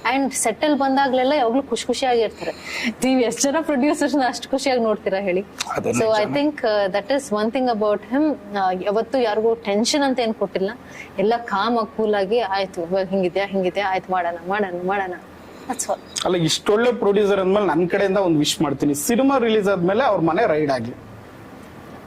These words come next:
Speaker 1: ಅಂದ್ರೆ ಅಷ್ಟು ಚೆನ್ನಾಗ್ ಓಡ್ಲಿ ಅಂತ.
Speaker 2: ಹೌದು ಸರ್, ಅದೊಂದೇ ಸರ್ ಹೇಳಕ್ಕಾಗೋದು ನಮ್ಗೆ. ಓಕೆನಾ? ಅಷ್ಟು ಚೆನ್ನಾಗ್ ಓಡ್ಲಿ, ಅಷ್ಟು ದೊಡ್ಡ ಸಕ್ಸಸ್ ಸಿಗ್ಲಿ, ನಿಮ್ಮ ಶ್ರಮಕ್ಕೆ ಎಲ್ಲರ ಕಡೆಯಿಂದ ಬೆಲೆ ಸಿಗ್ಲಿ ಅಂತ ನಂದೊಂದು ಪುಟ್ಟ ಆಸೆ.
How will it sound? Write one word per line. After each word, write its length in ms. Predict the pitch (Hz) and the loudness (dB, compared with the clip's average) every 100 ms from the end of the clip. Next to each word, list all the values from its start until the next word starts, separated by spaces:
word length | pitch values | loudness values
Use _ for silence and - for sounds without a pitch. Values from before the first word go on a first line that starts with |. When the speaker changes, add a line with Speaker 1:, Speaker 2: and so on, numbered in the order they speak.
| - - - | -18 -16 -4
Speaker 1:
ಅಂದ್ರೆ 180 | 226 254 | 0 0
ಅಷ್ಟು 320 | 233 208 - | 0 -2 0
ಚೆನ್ನಾಗ್ 320 | 285 285 294 254 | 0 2 2 2
ಓಡ್ಲಿ 340 | 233 208 208 | 2 2 2
ಅಂತ. 220 | 233 214 170 - | 0 -2 -4 0
Speaker 2:
ಹೌದು 240 | 208 170 165 226 - - 208 214 | 2 2 0 -2 -2 0 0 2
ಸರ್, 120 | 254 | 4
ಅದೊಂದೇ 320 | 233 233 269 | 4 4 4
ಸರ್ 220 | 247 254 | 4 4
ಹೇಳಕ್ಕಾಗೋದು 520 | 233 233 220 220 214 214 | 6 4 4 2 2 2
ನಮ್ಗೆ. 380 | 220 196 208 | 2 4 4
ಓಕೆನಾ? 800 | 208 214 - 202 190 196 208 175 | 2 0 -2 0 2 4 4 4
ಅಷ್ಟು 220 | 196 - | 2 0
ಚೆನ್ನಾಗ್ 340 | 240 226 233 202 | 2 2 2 4
ಓಡ್ಲಿ, 380 | 208 196 214 - | 4 4 2 2
ಅಷ್ಟು 280 | 180 - | 0 2
ದೊಡ್ಡ 180 | 175 180 | 2 2
ಸಕ್ಸಸ್ 680 | 190 170 196 180 - - - | 0 0 0 -2 -6 -8 -2
ಸಿಗ್ಲಿ, 260 | 190 160 180 196 - - 196 | 2 2 2 -2 -8 -4 2
ನಿಮ್ಮ 240 | 294 339 | 4 4
ಶ್ರಮಕ್ಕೆ 460 | 320 262 254 233 330 359 - 160 | 4 2 2 2 0 -2 0 0
ಎಲ್ಲರ 320 | 180 262 311 254 | 4 6 6 6
ಕಡೆಯಿಂದ 280 | 254 220 226 | 2 4 2
ಬೆಲೆ 280 | 202 175 170 | 4 2 2
ಸಿಗ್ಲಿ 300 | 170 139 143 | 2 2 2
ಅಂತ 160 | 135 - 180 - - | 2 2 2 -4 -2
ನಂದೊಂದು 340 | 165 170 160 151 | 2 4 2 2
ಪುಟ್ಟ 300 | - 143 131 | -2 -2 -2
ಆಸೆ. 220 | 135 | -2